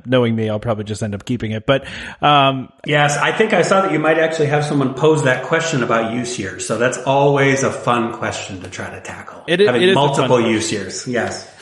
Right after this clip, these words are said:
Speaker 1: I, I think I wanna ask Alexa's question, though. Why do you think that Disney hasn't bought back any Polynesian contracts? Do you think they will at some point? That's an interesting question. I didn't realize that they weren't buying back Polynesian contracts.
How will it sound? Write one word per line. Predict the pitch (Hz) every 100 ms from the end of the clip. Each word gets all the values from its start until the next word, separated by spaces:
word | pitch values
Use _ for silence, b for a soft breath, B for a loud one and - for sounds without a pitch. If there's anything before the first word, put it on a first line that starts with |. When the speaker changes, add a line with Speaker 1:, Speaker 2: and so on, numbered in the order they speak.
| -
Speaker 1:
I, | 196 -
I | 190
think | 247 262
I | 247
wanna | 220 175
ask | 165 165 143
Alexa's | 143 151 - 123
question, | - 110 - 113
though. | 110 110 113 120
Why | 160 170 226
do | 233
you | 214
think | - 196 185
that | 165 131
Disney | 151 156 160
hasn't | 139 147 143 143
bought | 131 127 120
back | 127 123 -
any | 131 123
Polynesian | - 135 123 123 113 110
contracts? | 117 107 101 110 110
Do | - 131
you |
think | 123 147 139
they | 127
will | 123 120
at | 113
some | 120 101
point? | - 101 101
That's | 165 185
an |
interesting | 180 160 160
question. | 160 151 147 B B -
I | 175
didn't | 185
realize | 180 180 160
that | 151
they | 151
weren't | 147 147 127
buying | 135 131
back | 131 123
Polynesian | 131 123 127 120
contracts. | 107 98 95 87 - -